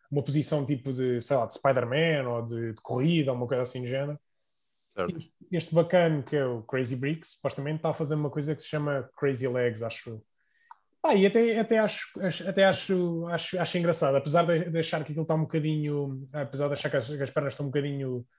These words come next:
Speaker 1: fora da escala, ah, normal de, das, das figuras, mas acho que até tá, acho que até tá curioso para quem gosta de, para quem gosta de dar esse, esse, esse, adi-, adicionar esse pequeno detalhe de como é que a figura ficaria se tivesse a saltar de pernas abertas ou se tivesse, tipo,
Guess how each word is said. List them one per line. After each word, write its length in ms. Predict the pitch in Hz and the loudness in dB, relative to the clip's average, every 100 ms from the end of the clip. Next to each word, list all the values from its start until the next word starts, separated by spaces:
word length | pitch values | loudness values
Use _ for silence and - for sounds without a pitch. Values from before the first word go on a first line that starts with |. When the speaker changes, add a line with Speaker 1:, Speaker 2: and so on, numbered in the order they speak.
| _ - | _ -18
Speaker 1:
fora 460 | - 160 156 147 | 4 6 6 4
da 100 | 139 | 2
escala, 640 | 135 - 156 143 131 120 117 _ _ _ _ _ _ | 0 0 2 2 2 -2 -8 _ _ _ _ _ _
ah, 260 | 127 127 123 | -6 -4 -2
normal 600 | 131 135 131 135 131 123 | 2 4 4 2 2 0
de, 100 | 120 120 117 113 110 107 117 _ _ _ - | 2 2 0 -4 -12 -16 -20 _ _ _ -14
das, 260 | 117 107 | -12 -10
das 140 | 120 120 | -8 -6
figuras, 520 | 139 131 147 165 160 - _ _ - | -2 0 2 0 -2 -14 _ _ 0
mas 160 | 156 | 4
acho 120 | 185 190 | 4 4
que 60 | |
até 100 | 220 | 4
tá, 240 | 214 220 208 220 | 6 6 6 4
acho 100 | 202 | 2
que 80 | 214 | 0
até 100 | 208 | 0
tá 100 | 196 | 0
curioso 360 | 208 208 185 | 2 0 0
para 120 | - 170 | -2 -2
quem 160 | 170 | 0
gosta 340 | 170 160 175 160 | 2 2 0 -2
de, 500 | 151 156 151 143 135 135 131 127 _ _ _ _ _ _ _ _ _ - | 0 0 0 -2 -6 -8 -12 -16 _ _ _ _ _ _ _ _ _ -2
para 100 | 147 | 2
quem 80 | |
gosta 240 | 160 160 165 | 2 2 2
de 60 | |
dar 180 | 156 156 | 2 2
esse, 300 | 151 - 165 | 2 0 0
esse, 260 | 151 - 156 | 0 -2 -2
esse, 160 | 143 | 2
adi-, 260 | 156 147 - | 2 2 -2
adicionar 360 | 143 - 170 160 | -2 -2 0 0
esse 200 | 156 - | -2 -4
pequeno 240 | - 165 147 | -2 0 -2
detalhe 640 | 135 170 156 147 131 127 | -2 2 4 2 -2 -8
de 220 | 127 123 123 | -12 -10 -8
como 180 | 143 | -6
é 40 | 143 | -4
que 80 | 143 | -4
a 20 | |
figura 240 | 151 147 | -2 -2
ficaria 360 | - 143 143 139 | -2 -2 0 -2
se 60 | - | -2
tivesse 240 | 147 143 | -2 -2
a 40 | - | 0
saltar 360 | 139 147 143 | 0 2 2
de 60 | 123 | 0
pernas 300 | 139 135 123 | -2 -2 -2
abertas 580 | 120 147 156 - 113 117 | 0 2 0 -2 -6 -4
ou 120 | 117 | -4
se 140 | - - | -6 -10
tivesse, 400 | 120 127 127 - | -6 -4 -6 -6
tipo, 540 | 123 - 131 127 123 | -10 -6 -6 -4 -6